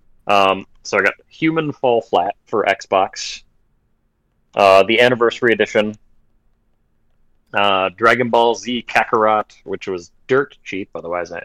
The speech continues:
never would have bought it. <laughs> Uh, Sword Art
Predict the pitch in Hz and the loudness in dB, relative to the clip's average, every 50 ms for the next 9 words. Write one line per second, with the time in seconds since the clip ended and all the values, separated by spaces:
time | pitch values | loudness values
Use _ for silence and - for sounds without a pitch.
0 | 85 85 98 107 104 98 95 92 92 - - 87 90 104 - _ _ _ _ _ | -14 -12 -12 -8 -8 -8 -8 -8 -8 -10 -10 -8 -8 -10 -12 _ _ _ _ _
1 | _ _ _ _ _ _ _ - - 605 640 622 571 523 _ _ _ _ _ _ | _ _ _ _ _ _ _ -16 -14 -14 -14 -14 -16 -18 _ _ _ _ _ _
2 | _ _ _ _ _ _ _ _ _ _ _ _ _ _ _ - 104 101 101 98 | _ _ _ _ _ _ _ _ _ _ _ _ _ _ _ -2 0 2 2 4
3 | 98 98 98 101 101 104 104 107 107 - - - 139 139 135 127 131 131 | 2 2 2 0 -2 -2 -4 -6 -8 -6 -4 -2 0 2 4 4 4 2